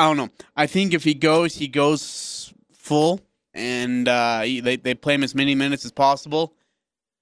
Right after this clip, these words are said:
And then you just kinda see from there. I mean, they gotta take a look at Iggy. I mean, we'll see how Iggy, uh, Iggy's another guy. I'm, I'm actually more worried about Iggy than I am about Thompson. 'Cause Iggy's is a re-injure.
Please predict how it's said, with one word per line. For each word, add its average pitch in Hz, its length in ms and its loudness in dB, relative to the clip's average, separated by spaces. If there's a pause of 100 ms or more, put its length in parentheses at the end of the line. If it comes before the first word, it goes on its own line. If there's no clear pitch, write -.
(1000)
And 135 100 2
then 143 100 4
you 151 120 2
just 160 260 -2
kinda 170 220 2
see 185 220 0
from 170 200 -2
there. 185 260 2 (100)
I 160 80 -2
mean, 151 200 0
they 151 80 2
gotta 147 220 2
take 156 240 -2
a - 20 -4
look 151 240 0
at 143 80 -2
Iggy. 147 320 2
I - 20 2
mean, 143 220 0
we'll 143 100 -4
see 139 140 -6
how 147 140 0
Iggy, 143 480 2
uh, 127 140 0
Iggy's 180 360 0
another 139 320 2
guy. 117 460 2
I'm, 160 120 0
I'm 139 200 0
actually 180 260 -2
more 135 140 0
worried 135 240 2
about 123 220 0
Iggy 151 300 0
than 127 140 -2
I 131 60 0
am 131 160 0
about 127 240 2
Thompson. 185 500 -4 (1400)
'Cause 139 140 0
Iggy's 175 420 0
is 135 100 -4
a 139 80 0
re-injure. 156 680 -2